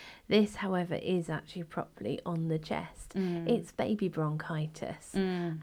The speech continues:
Speaker 1: um, where actually it's not the, the bronchioles, it's not that main tree trunk of the, the branch of the lungs that is infected, but actually the little tiny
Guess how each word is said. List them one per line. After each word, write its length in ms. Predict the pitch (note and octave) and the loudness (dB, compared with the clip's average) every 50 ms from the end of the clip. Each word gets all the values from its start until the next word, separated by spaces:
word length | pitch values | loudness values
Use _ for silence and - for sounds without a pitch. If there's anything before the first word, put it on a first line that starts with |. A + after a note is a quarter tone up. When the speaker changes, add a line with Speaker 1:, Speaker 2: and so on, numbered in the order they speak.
| D#3 | 0
Speaker 1:
um, 380 | F3 F3 E3+ E3+ E3+ F3 E3+ - - | 2 4 4 4 4 2 0 -2 -2
where 340 | F#3 F#3+ F3+ E3 D#3+ D#3 | 0 2 2 2 4 4
actually 420 | F3 F3+ - - - - F3 D#3 B2 | 2 2 0 -2 -6 -2 -2 0 0
it's 160 | F#2 - - | -2 -4 -2
not 340 | G3 F#3+ F#3 E3 - - - | 0 0 2 0 0 -2 -2
the, 220 | - F#3 F3 F3 F3 | 2 2 4 4 2
the 100 | - F#3 | 0 -2
bronchioles, 640 | E3 - F3+ F3+ F3+ F3+ - - F#3 E3 E3 E3 E3 | 0 0 0 2 0 0 0 0 2 2 2 2 0
it's 100 | F3+ - | -4 -4
not 160 | G3 F#3 - | -4 -2 0
that 180 | - G3 - - | 0 -2 -2 -2
main 300 | - D#3+ D3+ D3+ E3+ E3+ | -2 0 0 0 0 -2
tree 400 | E3 - - - - F#3+ F3+ F#3 | -2 -6 -8 -4 -4 -2 -2 -2
trunk 420 | E3+ - - F3 E3+ E3+ E3 - - | -4 -6 -6 -4 -2 -2 -4 -4 -6
of 160 | - E3+ - - | -8 -6 0 2
the, 240 | F3 E3+ E3 D#3+ D#3 - - - - - - _ - | 4 4 4 2 -2 -6 -12 -18 -20 -20 -12 _ 0
the 100 | E3+ F3 | 0 0
branch 420 | F3 F3 F#3 F3 D#3+ G#2+ D#3 - | 0 -2 -4 -2 -4 -4 -6 -8
of 120 | E3+ E3+ | -8 -4
the 120 | - F3 E3+ | -2 0 0
lungs 420 | E3 E3 D#3+ D#3+ D#3+ E3+ E3 - - - - - - _ - | 2 2 2 0 0 -2 -4 -6 -12 -20 -20 -20 -16 _ -6
that 160 | - - - | -4 -2 0
is 100 | E3+ F3 | 0 0
infected, 560 | F3 F3 E3+ - F3+ - - - - E3+ D#3 | 0 -2 -2 -2 -4 -4 -4 -6 -10 -10 -6
but 100 | - - | -4 -2
actually 400 | G3 G3 - - - - F#3 F3 | -2 -2 -2 -4 -6 -6 -4 -2
the 120 | F3+ F#3 | -2 -2
little 300 | F#3 F3 E3 - - F3 | -2 -2 -4 -4 -6 -8
tiny 420 | F3 - F3 D#3+ E3+ E3+ D#3+ - | -6 -6 -4 -4 -2 -2 -4 -4